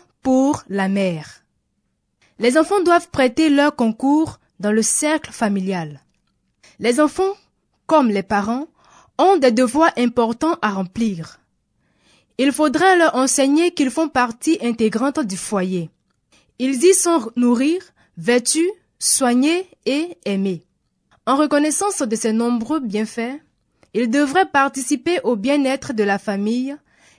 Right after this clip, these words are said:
et s'efforcer de la rendre heureuse. Que chaque mère apprenne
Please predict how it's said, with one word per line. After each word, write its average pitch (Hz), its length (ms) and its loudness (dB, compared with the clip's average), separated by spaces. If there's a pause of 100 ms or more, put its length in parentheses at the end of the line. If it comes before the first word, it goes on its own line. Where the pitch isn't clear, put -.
(160)
et 294 140 4
s'efforcer 285 680 0
de 226 120 0
la 202 180 0
rendre 269 500 -4
heureuse. 185 600 -4 (1000)
Que 302 140 0
chaque - 280 2
mère 277 340 2 (180)
apprenne 262 460 -2